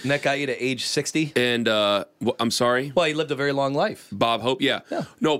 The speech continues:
Speaker 2: what? But Bob Hope was known by everybody. I mean, it was, he was a nationally world-known entertainer. Um, we are at the point where Bob Hope ran around on his wife, which is, <laughs> it was weird. They went to Dick Cavett, and Dick Cavett's like, "Uh,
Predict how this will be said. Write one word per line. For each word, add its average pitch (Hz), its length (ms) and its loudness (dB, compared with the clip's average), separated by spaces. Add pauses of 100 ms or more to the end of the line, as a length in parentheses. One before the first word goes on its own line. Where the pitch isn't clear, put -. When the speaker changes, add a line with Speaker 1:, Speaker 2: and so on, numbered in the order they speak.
Speaker 2:
what? 135 280 0
But 113 220 -2
Bob 156 300 2
Hope 147 460 -2
was 110 680 2
known 123 240 2
by 110 160 2
everybody. 92 540 -4 (140)
I 101 120 0
mean, 104 240 2
it 101 100 2
was, 95 560 -2 (160)
he 110 160 0
was 107 240 0
a 101 380 0 (320)
nationally 120 640 0
world-known 110 880 0 (160)
entertainer. 107 640 -2 (720)
Um, 110 320 0
we 139 160 2
are 127 160 0 (100)
at 156 180 2
the 135 60 -6
point 131 260 0
where 120 100 0
Bob 113 380 -2
Hope 117 200 -2
ran 117 200 2
around 110 220 2
on 101 60 0
his 98 140 -2
wife, 104 380 0
which 113 180 0
is, 104 240 -2 (200)
<laughs> - 200 -10
it 160 60 4
was 175 180 0
weird. 175 240 2
They 165 60 0
went 165 160 0
to 156 60 -2
Dick 160 260 -2
Cavett, 151 300 2
and 147 100 -4
Dick 147 160 0
Cavett's 139 340 0
like, 131 180 -2
"Uh, 147 60 2